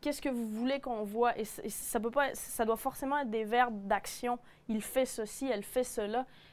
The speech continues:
Euh, c-, il peut y avoir, elle dit ceci, euh, elle dit cela, mais, euh, gardez en tête l'ambiance sonore, puis qu'est-ce qu'on voit en fait.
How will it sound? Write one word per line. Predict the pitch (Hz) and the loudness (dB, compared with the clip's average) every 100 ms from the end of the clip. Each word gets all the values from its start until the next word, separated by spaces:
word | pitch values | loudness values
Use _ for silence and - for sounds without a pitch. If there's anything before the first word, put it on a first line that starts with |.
| - | -6
Euh, | 208 202 196 196 196 - - - | 0 0 2 0 -2 -6 -12 -12
c-, | - - - - | -10 -12 -20 -8
il | 208 | -2
peut | 262 | 4
y | 277 | 6
avoir, | 208 240 | 8 8
elle | 220 208 190 | 8 4 -2
dit | 240 | -2
ceci, | 254 196 - 240 247 247 | -4 -8 -6 -2 0 2
euh, | 202 196 | 0 0
elle | 208 214 | -2 -2
dit | 202 | -4
cela, | 226 233 202 214 262 | -4 -2 0 2 2
mais, | 247 214 196 | 2 0 -2
euh, | 196 - - - - - _ _ _ _ _ _ _ _ - | -4 -8 -20 -20 -20 -20 _ _ _ _ _ _ _ _ 2
gardez | 233 233 240 | 6 8 8
en | 269 | 6
tête | 226 269 262 | 4 2 2
l'ambiance | 226 220 247 254 | 2 2 2 0
sonore, | - - 226 226 240 247 - | -2 -2 -2 0 -4 -6 -4
puis | 254 247 247 - - _ _ | 0 0 -2 -10 -20 _ _
qu'est-ce | - 240 | 0 0
qu'on | - 233 | 2 0
voit | 214 214 220 | 0 2 2
en | 208 | 2
fait. | - 202 | -4 -8